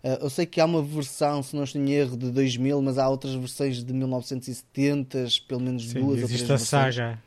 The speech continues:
Speaker 2: existe uma saga antiga e depois houve
Speaker 1: Uhum.
Speaker 2: um, um reboot, eh, ou um remake, vá,
Speaker 1: Exatamente.
Speaker 2: dessa, da saga do Planeta dos Macacos. Acho que, aliás, até acho que houve dois.
Speaker 1: Houve
Speaker 2: Acho que
Speaker 1: dois
Speaker 2: houve
Speaker 1: reboots.
Speaker 2: dois, dois reboots.
Speaker 1: Sim.
Speaker 2: Sendo que este último foi aquele que,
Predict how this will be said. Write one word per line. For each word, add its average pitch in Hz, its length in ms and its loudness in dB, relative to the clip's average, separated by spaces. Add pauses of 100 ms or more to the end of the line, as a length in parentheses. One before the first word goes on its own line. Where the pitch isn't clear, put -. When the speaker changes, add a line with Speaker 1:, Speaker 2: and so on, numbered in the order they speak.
(120)
Speaker 2:
existe 127 320 -6
uma 135 100 0
saga 127 420 -2
antiga 139 560 -2 (480)
e 127 40 -14
depois 143 320 2
houve 127 280 4
Speaker 1:
Uhum. 139 280 0 (380)
Speaker 2:
um, 131 60 -2
um - 20 -2
reboot, 156 760 0 (140)
eh, 123 340 -2
ou 110 120 -6
um 131 40 -4
remake, 110 440 0
vá, 120 100 0
Speaker 1:
Exatamente. 113 200 -4 (420)
Speaker 2:
dessa, 123 520 -4
da 120 100 -2
saga 123 300 -2
do 117 120 -8
Planeta 131 360 -2
dos 113 160 -14
Macacos. 143 540 -2
Acho 170 180 -4
que, 180 60 -10
aliás, 156 300 -2
até 180 180 -4
acho 185 160 -4
que 196 60 -2
houve 170 120 -8
dois. 127 540 -4 (800)
Speaker 1:
Houve 127 260 -4
Speaker 2:
Acho 139 160 0
que - 60 6
Speaker 1:
dois 175 120 6
Speaker 2:
houve 165 120 0
Speaker 1:
reboots. 151 200 4 (120)
Speaker 2:
dois, - 180 -6
dois 165 160 0
reboots. 131 680 -4 (320)
Speaker 1:
Sim. 117 280 -2
Speaker 2:
Sendo 156 180 2
que 170 120 2
este - 240 4
último 170 280 0
foi 170 140 0
aquele 170 300 4
que, 170 480 -2